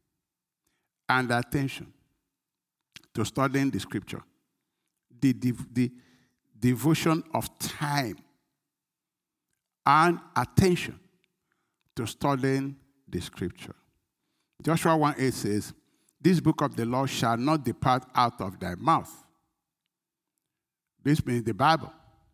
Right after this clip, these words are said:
"But thou shalt meditate therein day and night,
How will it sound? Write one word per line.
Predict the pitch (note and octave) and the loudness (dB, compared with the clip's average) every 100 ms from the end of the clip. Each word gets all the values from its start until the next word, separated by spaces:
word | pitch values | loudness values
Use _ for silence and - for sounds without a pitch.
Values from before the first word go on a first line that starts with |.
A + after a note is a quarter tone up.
| _ _ _ _ | _ _ _ _
"But | A#2+ A#2 | -4 2
thou | D3+ F#3+ | 4 4
shalt | D#3+ C3 | 2 2
meditate | B2+ A#2+ - D#3 C3 | 2 0 2 2 4
therein | C#3 C3 B2+ A#2+ G#2+ | 2 2 2 -2 -2
day | D#3 E3 E3 E3 - - - C3 | 4 8 8 6 2 -14 -2 2
and | C3+ C#3 C#3 D#3 D3+ | 4 4 0 -6 -8
night, | C3 C#3 D#3+ C3+ - | -4 2 2 0 -10